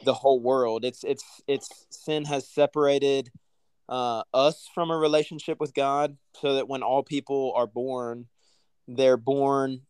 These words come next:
into sin, they're born separated from God. Uh, but sin has also impacted all of creation. Uh, Romans eight talks about how all of creation has been groaning together,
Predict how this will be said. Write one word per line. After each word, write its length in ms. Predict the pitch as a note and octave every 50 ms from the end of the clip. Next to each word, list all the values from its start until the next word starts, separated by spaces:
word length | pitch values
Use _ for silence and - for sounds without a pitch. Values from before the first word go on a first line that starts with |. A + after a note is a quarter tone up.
| _
into 380 | - C#3 C#3+ D3 D3 - D3+ C#3+
sin, 440 | - - - C#3+ C#3+ C#3+ C#3+ C#3 C#3
they're 140 | C3 B2 A2+
born 380 | A2 C3+ C3+ C3 C3 C3 C3
separated 640 | A#2+ - - C#3 C3 - C#3 C3+ C3+ C3+ B2+ C3 A2+
from 180 | - C#3 C3 B2+
God. 460 | B2 B2+ B2+ B2 B2 B2 B2 A#2+ A#2 _ _ _ _ _ _ _ _ -
Uh, 300 | - B2 B2 A#2+ A#2 G#2+ - -
but 260 | C#3 C3 C#3+ C3 -
sin 260 | - - - D#3 D#3
has 180 | D#3 D3+ C#3 B2
also 760 | B2 C3 C3 - - C#3+ C3 C3 B2+ B2+ B2 B2 A#2+ A#2+ A#2 _ _ -
impacted 680 | C3+ C3+ B2 - - B2+ A#2+ - - B2+ B2 A#2 G#2+
all 180 | - B2 B2+ B2+
of 140 | A#2+ - -
creation. 540 | - C#3 A#2+ A2 A#2 C3 - - F#2+ F#2 G2 _ _ _ -
Uh, 240 | B2 B2 A#2+ A#2+ A2+
Romans 400 | A2+ C3 C#3+ C#3+ C#3+ C#3 C3 A#2+ - -
eight 200 | B2+ C3 A#2+ - -
talks 200 | - C3 - -
about 280 | B2 A2+ B2 A#2+ A2 -
how 460 | B2 C3 B2+ A#2+ A#2 A#2 A2+ A2+ - _ _ _ _ _ _ _ _ _ _
all 300 | - - B2 C3+ C3+ C#3
of 160 | C#3+ C3+ - -
creation 640 | - C#3+ C3 B2 A#2+ A#2+ A#2 - - B2 A#2+ A2+
has 200 | A2 B2 B2 A#2
been 220 | - - A#2+ A#2+ G#2+
groaning 540 | A2+ A#2 A#2 B2 B2+ C3 B2+ B2+ B2 A#2+ A2+
together, 680 | - - A#2+ G#2+ A#2 A#2 A2+ A2 A2 A2 A2 G#2+ -